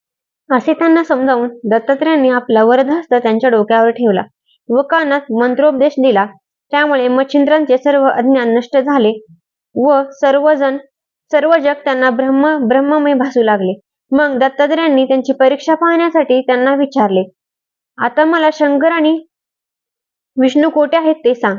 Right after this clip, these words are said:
यावर मच्छिंद्रनाथ म्हणाले, "ईश्वराशिवाय मला दुसरे काही दिसत नाही, सर्वत्र ईश्वरच आहे." हे त्यांचे उत्तर ऐकून दत्तात्रयांना समाधान वाटले. मग ते त्यास घेऊन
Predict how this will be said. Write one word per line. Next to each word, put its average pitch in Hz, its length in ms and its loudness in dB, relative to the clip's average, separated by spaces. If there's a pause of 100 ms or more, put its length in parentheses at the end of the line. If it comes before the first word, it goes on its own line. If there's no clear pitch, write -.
(100)
यावर 277 320 2
मच्छिंद्रनाथ 311 640 0
म्हणाले, 240 360 0 (400)
"ईश्वराशिवाय 320 600 0
मला 311 240 0
दुसरे 277 300 -2
काही 285 240 -2
दिसत 247 320 0
नाही, 214 300 -2 (340)
सर्वत्र 302 460 0
ईश्वरच 285 520 0
आहे." 208 400 -4
हे 294 120 2
त्यांचे 330 300 0
उत्तर 339 320 0
ऐकून 311 340 0
दत्तात्रयांना 285 560 0
समाधान 262 500 -2
वाटले. 202 360 -2 (1000)
मग 277 240 0
ते 285 180 2
त्यास 247 340 -2
घेऊन 277 360 2